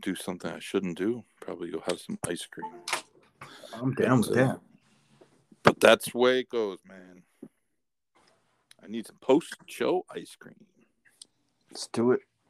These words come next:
Speaker 1: And watch the end of the Kings game. Light the beam.
Speaker 2: Light the beam. Light the beam. <laughs>
Speaker 1: All right. Talk to you guys later. And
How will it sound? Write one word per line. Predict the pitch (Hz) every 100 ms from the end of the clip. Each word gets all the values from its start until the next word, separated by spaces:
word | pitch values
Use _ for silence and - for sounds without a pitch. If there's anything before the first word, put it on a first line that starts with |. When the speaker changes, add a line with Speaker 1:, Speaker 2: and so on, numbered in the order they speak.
| _ -
Speaker 1:
And | 85
watch | 98 - -
the | 95
end | 101
of | 110
the | 107 -
Kings | - 101 101 -
game. | - - - - _ _ _ _ _
Light | 87 101 -
the | 240
beam. | 190 117 92
Speaker 2:
Light |
the | 151 -
beam. | 139 120 113
Light | 139 190
the | 185
beam. | 180 180 117 107 - - - _ _ _ _ _ - - _ _ _ - _ -
<laughs> | - _ - _ _ - - - - - - -
Speaker 1:
All | -
right. | - - - -
Talk | 95 90
to | -
you | 95
guys | 95 92 90
later. | 101 101 101
And | 92